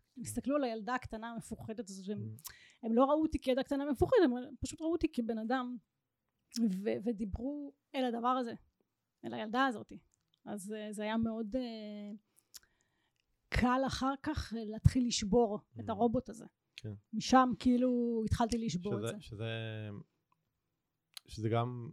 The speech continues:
Speaker 2: בעיניי מאוד מעיד על החשיבות של לשנות סביבה, לסביבה שלא רגילה לראות אותך כמי שה-,
Speaker 1: Mm-hmm.
Speaker 2: שהיית. וכשאנחנו באים לסביבה חדשה, אין להם את ההיסטוריה.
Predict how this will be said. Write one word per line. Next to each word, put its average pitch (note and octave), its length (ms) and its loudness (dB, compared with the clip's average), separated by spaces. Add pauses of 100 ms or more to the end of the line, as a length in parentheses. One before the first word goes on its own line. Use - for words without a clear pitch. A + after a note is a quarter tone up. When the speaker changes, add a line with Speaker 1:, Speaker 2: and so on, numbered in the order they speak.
(120)
Speaker 2:
בעיניי A2 440 -6
מאוד G#2 320 -8
מעיד A2 200 -6
על A2 80 -4
החשיבות A2 600 -10
של A2 160 -10
לשנות A2+ 340 -8
סביבה, G#2+ 580 -4 (760)
לסביבה G#2+ 460 -4
שלא A2+ 400 -6
רגילה G#2+ 320 -6
לראות G#2 480 -8
אותך A#2 340 -8
כמי G#2+ 280 -10
שה-, G2+ 400 -8
Speaker 1:
Mm-hmm. C4+ 140 -10
Speaker 2:
שהיית. A#2 400 -4 (680)
וכשאנחנו F#2+ 360 -10
באים A2+ 180 0
לסביבה A2+ 280 -4
חדשה, A#2 520 -4
אין A2+ 80 -4
להם A#2+ 140 -4
את - 80 -10
ההיסטוריה. G#2+ 520 -6